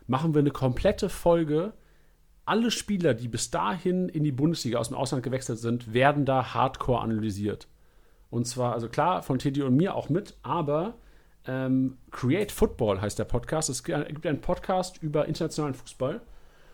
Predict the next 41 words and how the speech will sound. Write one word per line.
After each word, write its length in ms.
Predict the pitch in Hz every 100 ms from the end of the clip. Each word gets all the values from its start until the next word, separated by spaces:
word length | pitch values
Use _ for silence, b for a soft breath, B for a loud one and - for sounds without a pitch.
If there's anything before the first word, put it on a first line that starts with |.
| b b -
Und, 560 | 139 143 139 139 -
äh, 440 | 135 131 131 123 117
die 340 | 117 113 160
Jungs, 500 | 151 180 220 233 -
äh, 260 | - 131 135
das 180 | 131 123
sind 320 | 131 123 -
zwei 200 | - 131
Jungs, 160 | 175 160
die 40 |
das 120 | 131
machen, 280 | 131 156 208 b b b b
sind 300 | 127 185 -
echt 260 | 165 - -
Experte, 840 | 131 - - 160 175 185 185 120
was 180 | 135 -
internationalen 400 | 147 139 131 127
Fußball 280 | 151 - 107
angeht. 280 | 95 98
Also 160 | - 107
die 80 | 113
reden 440 | 117 170 185 180 -
in 120 | 143
ihrem 160 | 143 131
Podcast 460 | - 170 - 160 -
immer, 160 | 147
also 120 | 120 117
wenn 80 |
ihr 60 | 120
selbst 440 | 120 151 - - - -
Bock 280 | 120 151 139
auf 80 |
internationalen 400 | 147 139 131 131
Fußball 300 | 123 180 156
habt, 220 | 156 156 -
irgendwie 260 | 127 120
Fans 300 | 120 139 143
von, 360 | - 135 131 131 b b b b b b b b b b -
was 200 | - 120
weiß 140 | 123 120
ich, 300 | 139 -